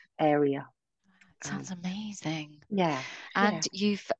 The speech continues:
Speaker 2: written a book, haven't you? Two books?
Speaker 1: Yes, two books, actually, yes.
Speaker 2: Yeah.
Speaker 1: So, uh, the first one was, um, called The Art of You,
Speaker 2: Mm-hmm.
Speaker 1: and it's really about how life,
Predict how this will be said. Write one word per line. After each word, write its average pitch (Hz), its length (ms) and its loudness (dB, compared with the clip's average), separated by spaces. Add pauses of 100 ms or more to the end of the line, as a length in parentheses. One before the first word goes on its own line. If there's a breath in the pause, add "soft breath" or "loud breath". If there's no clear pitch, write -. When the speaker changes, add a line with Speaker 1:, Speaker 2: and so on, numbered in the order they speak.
Speaker 2:
written 214 220 2
a 220 40 2
book, 170 400 4
haven't - 340 -2
you? 160 420 -4
Two 240 180 2
books? 311 260 8
Speaker 1:
Yes, 262 400 8 (100)
two 320 300 10
books, - 480 2
actually, 170 560 -2
yes. 170 300 4
Speaker 2:
Yeah. 175 160 2 (340)
Speaker 1:
So, 156 340 0
uh, 160 300 2
the 170 100 4
first 208 420 6
one 185 260 4
was, 170 360 -2 (140)
um, 156 480 0 (720)
called 170 260 2
The 170 120 4
Art 151 300 2
of 156 100 -6
You, 151 280 2 (360)
Speaker 2:
Mm-hmm. 170 100 -4
Speaker 1:
and 151 380 0
it's - 240 0 (100)
really 170 380 6
about 147 320 4
how 156 320 0
life, 151 420 2